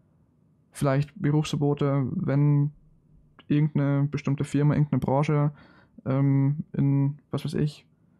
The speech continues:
was sind denn momentan so die Bösen? Kohle ist immer was anderes. Manchmal, manchmal, früher waren es so die Katzen, da waren es mal Hunde, Kinder waren ja auch mal irgendwie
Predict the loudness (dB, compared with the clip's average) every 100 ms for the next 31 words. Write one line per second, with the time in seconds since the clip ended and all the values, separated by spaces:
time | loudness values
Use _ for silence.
0 | _ _ _ _ -8 -6 0 2 2 2
1 | 2 2 0 0 2 2 2 2 -2 _
2 | _ _ _ _ _ -20 _ -20 -6 0
3 | 2 4 2 2 2 2 2 2 2 2
4 | 0 0 2 2 0 -2 0 2 4 4
5 | 2 0 -4 2 4 4 0 -12 -16 -6
6 | -4 -2 -2 2 4 4 2 -2 -6 -20
7 | -20 -16 2 6 8 6 4 2 2 2
8 | 2 0 0 2 2 2